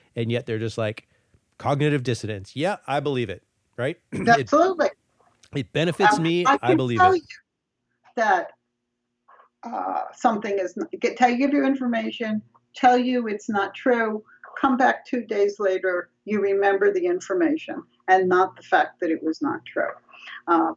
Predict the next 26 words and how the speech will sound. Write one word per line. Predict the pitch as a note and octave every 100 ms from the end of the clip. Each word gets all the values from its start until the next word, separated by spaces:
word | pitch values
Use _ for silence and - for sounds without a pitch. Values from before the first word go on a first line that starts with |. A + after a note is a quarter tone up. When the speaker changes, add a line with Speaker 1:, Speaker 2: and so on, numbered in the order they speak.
| -
Speaker 2:
we | F3+
have | F#3+ F3 -
very | - G3
strong | G#3+ - G#3+ G#3+
biases, | G#3+ G3 F#3 F#3 F#3+ G3+ G3+ A3 - D#4
and | G3 G3+ A3 C4 - _ _ _ _
we | G#3 G3+
can | A3 G3
all, | F3 F#3+ F#3+ A3+ B3+ _ _ -
I | G#3+
mean, | G#3+ G#3 - - -
critical | C#4 C4 C#4+ B3
thinking | - A3+ A#3 A3
development | G3+ G3 F3+ F3 F#3 F3
is | D#3+
a | E3
lifelong | E3 E3 - E3+ E3
process. | - - - - - - - - _ - - - -
Uh, | E3 - _ _ -
we | A3
can | G#3+ E3
all | G3 G3+ A3+ A3+ -
continue | D4+ C#4 C#4 A#3+ A3+ A3+
to | - A3
get | A3 A#3
better. | E3+ E3 F3 A3+